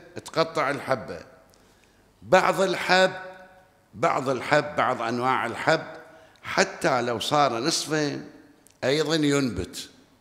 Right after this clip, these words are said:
فالنملة تعرف تقطعها أربع قطع حتى تدخرها.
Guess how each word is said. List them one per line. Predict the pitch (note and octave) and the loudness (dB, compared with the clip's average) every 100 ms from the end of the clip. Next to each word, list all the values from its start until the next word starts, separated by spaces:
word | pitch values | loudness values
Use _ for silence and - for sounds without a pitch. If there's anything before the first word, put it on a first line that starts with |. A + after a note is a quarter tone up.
| _ _ _ _ _ _ | _ _ _ _ _ _
فالنملة | - - B2+ D#3 - C3+ C#3 D3+ C#3+ | -6 -6 -2 -2 2 2 4 4 2
تعرف | B2 A#2+ G#2 F#2 - - _ _ _ _ - | 0 -2 -4 -8 -14 -20 _ _ _ _ -8
تقطعها | - - D3+ D#3 F#3 D#3+ D#3+ E3 | -6 2 0 2 2 4 6 6
أربع | E3+ C3+ A2 | 6 4 0
قطع | - G#2+ - - - _ _ _ _ _ _ - - - - | -4 -8 -10 -16 -20 _ _ _ _ _ _ -20 -20 -18 -2
حتى | B2 - A#2 | -2 0 -6
تدخرها. | A2 G#2+ F2+ F#2+ F2 - | -4 -8 -8 -10 -10 -14